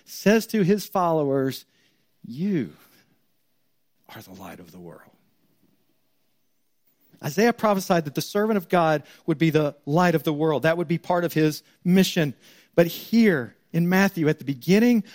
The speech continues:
of laying out his picture of what life is to look like in Matthew five, Jesus explains that under his good reign among his people,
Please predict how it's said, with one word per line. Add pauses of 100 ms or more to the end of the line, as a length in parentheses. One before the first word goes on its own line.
(120)
of
laying
out
his
picture
of
what
life
is
to
look
like
in
Matthew
five, (1300)
Jesus
explains
that
under
his (240)
good
reign
among
his (960)
people,